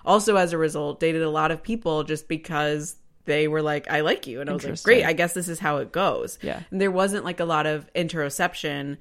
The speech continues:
Speaker 1: of what actually love felt like in your body.
Speaker 2: Mm-hmm.
Speaker 1: And then, like, so grateful to, and then I did have the,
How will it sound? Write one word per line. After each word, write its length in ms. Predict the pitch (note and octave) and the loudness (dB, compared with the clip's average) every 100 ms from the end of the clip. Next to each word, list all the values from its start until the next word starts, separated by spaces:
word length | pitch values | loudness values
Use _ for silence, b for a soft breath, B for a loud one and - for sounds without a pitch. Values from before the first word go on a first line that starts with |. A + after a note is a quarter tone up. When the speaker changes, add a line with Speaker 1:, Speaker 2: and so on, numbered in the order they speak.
| - | -2
Speaker 1:
of 200 | E3 D#3+ | 0 0
what 360 | D#3 D#3+ E3 D#3+ | 0 2 2 2
actually 760 | D#3+ D3+ - D#3+ D#3 D3+ D3+ - _ _ _ - | -2 -4 -4 -2 0 0 -2 -6 _ _ _ -6
love 360 | D#3 D3+ C#3 | 0 0 0
felt 400 | - - F3+ - | -4 2 4 4
like 400 | C#3+ C3+ C3+ - - | -2 -2 -4 -10 -6
in 240 | D#3+ E3 D#3+ | -2 0 0
your 160 | C#3+ | -2
body. 640 | C3+ - D3 D3 B2+ C#2 - | -6 -4 -2 -2 -4 -8 -2
Speaker 2:
Mm-hmm. 280 | G3+ E3 E3 - | -2 -2 -6 -2
Speaker 1:
And 180 | F#3+ G3+ | 2 2
then, 240 | G#3 G3+ | 2 0
like, 280 | G3 G3 F#3+ _ _ _ | 0 -2 -4 _ _ _
so 400 | - - G3+ G3 | -10 2 4 4
grateful 640 | F#3 F#3 - F#3 E3+ E3 D#3+ - | 4 0 0 -2 0 0 -4 -4
to, 140 | F#3+ | -2
and 200 | F#3+ G#3 | 0 2
then 180 | A3+ A3+ | 2 2
I 100 | G#3+ | 2
did 220 | G3+ B3 A3+ | 6 8 8
have 160 | G3+ | 4
the, 140 | F#3 | 0